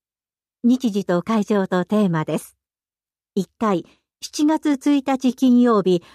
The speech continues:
午後二時から四時。会場は北トピア七階第一研修室。テーマが、北区の歴史と戦争遺跡。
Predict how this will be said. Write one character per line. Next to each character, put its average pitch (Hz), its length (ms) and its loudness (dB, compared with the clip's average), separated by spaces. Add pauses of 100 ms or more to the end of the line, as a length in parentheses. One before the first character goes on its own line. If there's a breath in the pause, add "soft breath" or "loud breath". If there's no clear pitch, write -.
(120)
午 254 200 0
後 233 120 4
二 247 160 4
時 302 160 -2
か 185 160 -4
ら 165 100 -2
四 180 220 0
時。 - 240 -8 (460)
会 233 180 0
場 214 260 0
は 208 140 0
北 - 260 -6
ト 330 140 -2
ピ 226 200 0
ア 180 100 0
七 185 260 0
階 185 280 -2
第 226 200 0
一 233 200 -4
研 208 200 0
修 190 300 0
室。 - 340 -12 (380)
テ 240 160 0
ー 196 60 0
マ 180 120 0
が、 170 180 -4 (200 soft breath)
北 330 260 -4
区 269 120 0
の 202 180 2
歴 202 260 0
史 - 160 -14
と 220 140 0
戦 254 240 0
争 254 340 0
遺 202 100 -4
跡。 165 380 -8